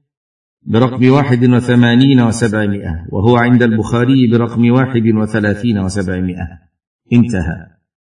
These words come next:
ولأنه أقرب إلى الإخلاص.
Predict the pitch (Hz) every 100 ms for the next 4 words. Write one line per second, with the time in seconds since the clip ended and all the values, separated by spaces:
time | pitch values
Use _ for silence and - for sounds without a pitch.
0 | _ _ _ _ - - 131 139 135 131
1 | 120 127 127 131 127 117 123 110 117 131
2 | 113 117 107 104 92 - - - _